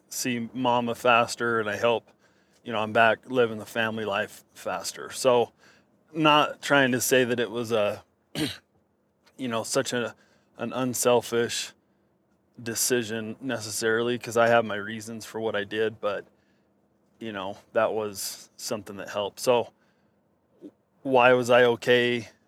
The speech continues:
hunting this a week after it opened? Hunting opening day, opening days of hunts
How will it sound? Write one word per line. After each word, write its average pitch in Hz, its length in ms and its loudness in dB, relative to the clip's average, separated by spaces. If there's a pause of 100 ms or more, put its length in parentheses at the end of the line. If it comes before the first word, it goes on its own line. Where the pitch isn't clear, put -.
(260)
hunting 127 380 -4
this 120 400 -4
a 131 80 -2
week 123 280 -2
after 117 280 2
it 107 60 -2
opened? 120 360 -4 (920)
Hunting 165 500 0
opening 143 480 2
day, 120 600 2 (1400)
opening 131 400 0
days 120 340 0
of 104 140 -4
hunts 120 520 -6